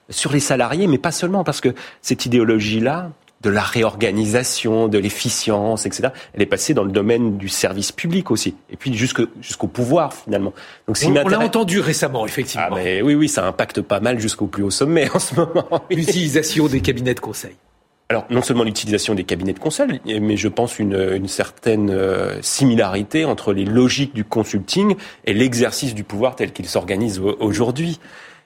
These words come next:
Speaker 1: Et c'est une, euh, c'est une idéologie qui s'ignore elle-même, parce qu'elle se croit pragmatique,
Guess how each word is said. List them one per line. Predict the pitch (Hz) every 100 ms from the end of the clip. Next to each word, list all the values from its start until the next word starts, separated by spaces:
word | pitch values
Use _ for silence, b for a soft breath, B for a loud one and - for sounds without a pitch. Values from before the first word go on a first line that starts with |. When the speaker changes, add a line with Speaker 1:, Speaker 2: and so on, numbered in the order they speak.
| -
Speaker 1:
Et | 104
c'est | - 117
une, | 143 135
euh, | 117 107 107 117 117 -
c'est | - 107
une | 127
idéologie | 127 123 117 113 160
qui | 208 -
s'ignore | 135 131 113
elle-même, | 104 95 92 127 135 -
parce | -
qu'elle | - 95
se | -
croit | - - 107 95 85 - - -
pragmatique, | - 98 104 - 202 - -